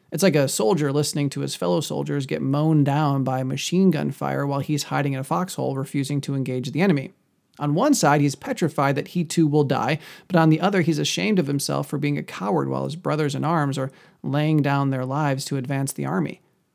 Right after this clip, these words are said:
And if he survives, he will likely live with the guilt of wondering if things would have been different if he had just done his part.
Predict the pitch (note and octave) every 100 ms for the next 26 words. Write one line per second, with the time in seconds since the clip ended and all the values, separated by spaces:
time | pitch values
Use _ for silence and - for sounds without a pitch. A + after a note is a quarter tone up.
0 | _ _ F3 E3 E3+ - D3+ C#3+ C3+ F#3+
1 | F#3 C#3 C#3 D3+ C#3 D3 E3+ D3 C#3 C4+
2 | B3+ G3 D#3+ C3+ C#3 B2+ C#3+ C#3 D3 D3+
3 | D#3+ D3 C#3 C#3+ C#3+ C#3+ C#3 C3+ C3+ C3+
4 | F3 D3+ D3 D3 D3 C#3 C#3 C3+ C3+ C#3
5 | C#3 C#3+ C#3+ C#3+ - - - -